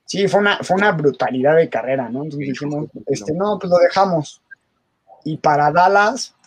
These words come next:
Speaker 1: fue donde hicimos como el cambio de, pues, vámonos a Dallas, ¿no? Entonces, yo ahí, este, logré conseguir permiso de La Salle para que me dejaran ir a la, a Dallas. Llegamos en vuelo, llegamos a recoger el kit,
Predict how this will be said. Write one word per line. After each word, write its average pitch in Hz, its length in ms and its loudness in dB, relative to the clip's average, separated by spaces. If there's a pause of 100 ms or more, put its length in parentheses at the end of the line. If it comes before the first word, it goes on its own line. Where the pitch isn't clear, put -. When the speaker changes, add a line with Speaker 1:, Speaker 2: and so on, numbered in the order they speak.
(100)
Speaker 1:
fue 160 120 0
donde 151 400 0
hicimos 156 380 -6
como 127 240 -8
el 123 140 -10
cambio 160 360 0
de, 117 720 -6
pues, 135 120 -8
vámonos 190 420 0
a 135 80 2
Dallas, 147 360 0
¿no? 156 180 -8
Entonces, 151 440 -8
yo 143 280 2
ahí, 135 300 0
este, 127 260 -8
logré 123 280 -4
conseguir 127 400 -4
permiso 131 400 -4
de 113 100 -4
La 107 120 -8
Salle 131 280 -4
para 107 180 -8
que 101 120 -20
me 104 100 -12
dejaran 127 340 -2
ir 127 100 0
a 120 100 -2
la, 95 240 -8
a 113 140 -8
Dallas. 180 640 0 (840)
Llegamos 151 600 2
en 139 140 0
vuelo, 202 300 6
llegamos 165 400 2
a 139 60 0
recoger 127 360 -2
el 147 160 -2
kit, 214 240 -4